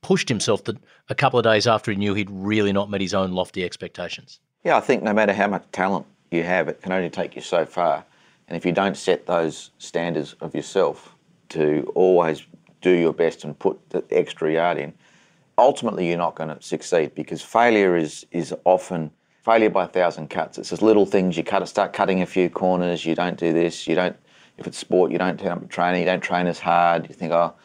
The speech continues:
Speaker 2: I won't run that extra kilometre." In business, it might be, I, you know, "I won't, you know, I'll just, you know, I won't go to work today," or, "I just won't, you know, bother reading this report. I'll just"
Speaker 1: That meeting will look after
Speaker 2: Yeah,
Speaker 1: itself.
Speaker 2: "I'll just wing, I'll send someone else along." And you can get away with that a little bit.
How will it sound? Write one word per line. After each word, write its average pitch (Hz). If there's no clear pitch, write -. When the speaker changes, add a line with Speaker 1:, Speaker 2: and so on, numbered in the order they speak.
Speaker 2:
I 85
won't 92
run 85
that 85
extra 82
kilometre." 87
In 82
business, 95
it -
might 85
be, 82
I, 80
you 87
know, 85
"I 87
won't, 90
you 87
know, 82
I'll 78
just, 78
you -
know, 76
I 73
won't 82
go 78
to 76
work 80
today," 80
or, 69
"I 67
just -
won't, 82
you 82
know, 78
bother 78
reading 78
this 78
report. 78
I'll 78
just" -
Speaker 1:
That -
meeting 123
will 113
look 104
after 107
Speaker 2:
Yeah, 104
Speaker 1:
itself. 143
Speaker 2:
"I'll 98
just 82
wing, 87
I'll 90
send 87
someone 82
else 82
along." 85
And 185
you 196
can 151
get 160
away 127
with 110
that 110
a -
little 123
bit. 135